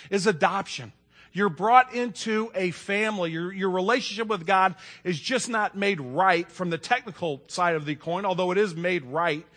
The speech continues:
You become righteous in Christ. You become in good standing with God. It, it's as if you haven't sinned, okay? That technical part of it is very much part of it, but John isn't talking technicalities here. He's talking about adoption. He's talking about belonging.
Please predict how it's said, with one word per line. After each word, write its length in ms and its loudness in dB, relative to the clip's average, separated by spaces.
You 100 -6
become 560 -2
righteous 580 -2
in 220 -4
Christ. 580 -4
You 60 -12
become 380 -2
in 140 -4
good 280 2
standing 720 0
with 200 -6
God. 260 -4
It, 140 -10
it's 200 -6
as 160 -6
if 160 -2
you 80 -10
haven't 360 -6
sinned, 540 -6
okay? 320 -4
That 220 -2
technical 420 0
part 240 2
of 100 -2
it 60 -2
is 120 -2
very 260 -2
much 280 -4
part 200 -2
of 80 -6
it, 120 -4
but 140 -4
John 400 -2
isn't 300 -6
talking 320 -8
technicalities 720 -4
here. 220 -8
He's 220 -8
talking 420 -4
about 300 -4
adoption. 560 -10
He's 100 -14
talking 320 -4
about 220 -2
belonging. 800 -2